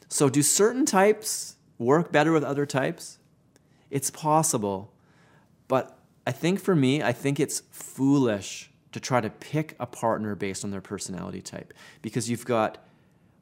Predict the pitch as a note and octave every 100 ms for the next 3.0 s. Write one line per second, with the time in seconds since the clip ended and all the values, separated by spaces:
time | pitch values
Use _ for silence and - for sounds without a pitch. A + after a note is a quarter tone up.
0 | _ - D#3 A3 G#3+ F3+ B2+ - B2 D3+
1 | C#3 A#2+ B2+ C3 C#3+ C#3+ D3 D3 _ _
2 | _ - - F#3+ G#3+ - C#3 C3 B2+ -